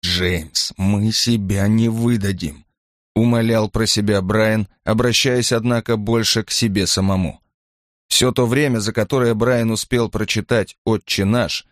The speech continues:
офицер стоял, улыбаясь и кивая. Вдруг он резко шагнул за спину обвиняемого, вынул из кобуры пистолет и выстрелил ему в затылок.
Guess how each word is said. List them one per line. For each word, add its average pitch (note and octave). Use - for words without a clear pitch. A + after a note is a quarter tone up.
офицер A#2+
стоял, A#2+
улыбаясь A2
и G#2+
кивая. G2+
Вдруг A2+
он C3
резко C3
шагнул A#2
за A#2+
спину A#2
обвиняемого, A#2+
вынул B2
из -
кобуры A#2
пистолет A#2
и B2+
выстрелил A#2+
ему A2+
в F#2+
затылок. G2